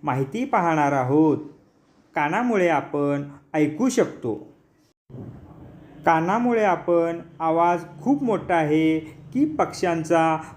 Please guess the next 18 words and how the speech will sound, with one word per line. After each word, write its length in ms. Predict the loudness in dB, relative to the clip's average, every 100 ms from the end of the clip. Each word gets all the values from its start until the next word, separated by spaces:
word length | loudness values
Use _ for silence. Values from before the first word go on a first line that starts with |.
| -4
मंजूळ 420 | 0 0 2 4
आवाज 400 | 4 4 2 0
आहे 360 | 0 0 -2 -4 -8 -18 -4
हे 60 | 0
आपल्याला 800 | 0 0 0 0 2 0 -2 -6 -18 -4
कानामुळेच 840 | 0 2 0 0 2 4 4 2
ओळखता 460 | 2 2 0 -2 -2
येते. 380 | -2 -2 -2 -2 -6 _ _
कानामुळे 840 | -20 0 2 2 2 0 0 2 4
आपल्याला 840 | 2 0 -4 -2 -2 -2 -2 -4 -6 -14 -6
पुढील 260 | -2 0 2
माणूस 500 | 0 0 0 -4 0
काय 220 | 2 4
बोलत 400 | 2 2 2 2
आहे 360 | 0 0 0 -2
हे 380 | -6 -6 0
आपल्याला 560 | 2 2 0 -2 0 -2
समजते. 880 | -2 -4 -4 -2 2 4 4 -2